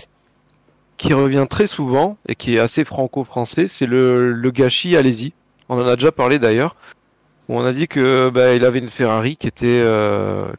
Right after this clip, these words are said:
qui était souvent, bah, qui lui lâchait alors qu'il a, il pouvait faire des résultats de fou. Et c'est justement en pensant à ça que je me suis dit, mais il doit y en avoir d'autres.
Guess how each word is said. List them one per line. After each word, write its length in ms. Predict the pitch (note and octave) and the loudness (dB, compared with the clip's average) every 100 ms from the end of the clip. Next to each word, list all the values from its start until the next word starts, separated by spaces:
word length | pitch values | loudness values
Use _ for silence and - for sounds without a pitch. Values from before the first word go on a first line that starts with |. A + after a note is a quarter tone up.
| - | -18
qui 80 | - | -20
était 180 | - | -18
souvent, 460 | G2 - G#2 A2 C3 | -18 -16 -8 -2 -2
bah, 420 | A2+ A2 G#2 G2+ | 0 2 4 2
qui 140 | - - | -2 -10
lui 160 | A#2 | -4
lâchait 400 | A#2 A#2 - D3 | 0 0 2 4
alors 240 | D3 A#2+ - | 4 2 -2
qu'il 160 | A2 | -2
a, 160 | A2 A2 | -2 -2
il 100 | A2 | -6
pouvait 200 | A#2+ A2+ | -8 -6
faire 160 | A2+ | -4
des 100 | A2+ | -2
résultats 400 | G#2+ G#2+ G#2+ A#2+ | -2 -4 -8 -4
de 80 | G#2+ | -4
fou. 240 | G2+ C#3+ F3+ _ _ _ _ _ _ _ _ _ _ _ _ _ _ _ - | -6 -12 -16 _ _ _ _ _ _ _ _ _ _ _ _ _ _ _ -10
Et 60 | A#2+ | -4
c'est 140 | C#3 | -2
justement 340 | D3+ F3 E3+ | 0 0 2
en 60 | F3 | 2
pensant 340 | C3+ C3+ - C#3+ | 2 -2 0 0
à 100 | B2+ | 2
ça 200 | F3 F3+ | 0 0
que 60 | |
je 80 | C#3 | -4
me 60 | A#2+ | -6
suis 160 | - | -8
dit, 120 | C3+ | -6
mais 300 | E3 B2+ B2 - | -6 -4 -6 -4
il 60 | |
doit 100 | B2+ | 0
y 60 | C#3 | 2
en 60 | C#3 | 2
avoir 260 | C#3 C3 | 2 2
d'autres. 280 | C#3+ F3 - | 2 -2 -6